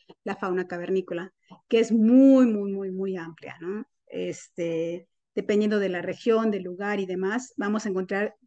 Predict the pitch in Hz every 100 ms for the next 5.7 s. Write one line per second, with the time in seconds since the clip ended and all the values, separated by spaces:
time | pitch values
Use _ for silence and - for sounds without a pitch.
0 | - 226 247 220 202 196 196 196 202 202
1 | 233 277 277 262 214 208 190 190 165 -
2 | 170 190 254 294 _ _ _ _ 214 196
3 | 208 196 196 208 196 190 190 190 196 226
4 | 233 208 240 254 226 202 185 196 208 220
5 | 240 - 254 262 254 285 294